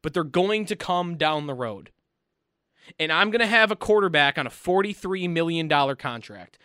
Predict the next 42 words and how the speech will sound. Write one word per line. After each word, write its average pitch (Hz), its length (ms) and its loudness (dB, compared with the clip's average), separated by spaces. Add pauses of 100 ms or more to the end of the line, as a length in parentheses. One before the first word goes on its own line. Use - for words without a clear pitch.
(180)
a 143 60 -6
cornerback 165 760 2
in 143 100 -10
Tre'Davious 160 520 -4
White 147 240 -2
on 139 100 -4
a 135 60 -4
big 143 420 -6
contract, 123 520 -12
Dawkins 170 560 0 (260)
on 147 140 2
a 147 40 -2
big 135 220 -4
contract. 120 540 -12
Diggs 185 280 4
is 160 120 -8
going 165 300 0
to 165 60 -4
get 151 140 -4
a 139 40 -12
pay 135 180 -8
raise. 110 260 -14
You 180 140 -6
better 202 340 2
believe 170 540 -2 (280)
Stefon 185 400 2
Diggs 151 240 0
is 135 60 -6
going 160 220 0
to 151 40 -4
get 143 140 -4
a 131 40 -6
pay 139 200 -6
raise. 107 220 -12
He 214 100 -2
is 185 120 -4
the 151 80 -2
nineteenth 220 680 -2
highest 190 260 0
paid 190 220 -4
wide 170 180 2
receiver 175 460 -4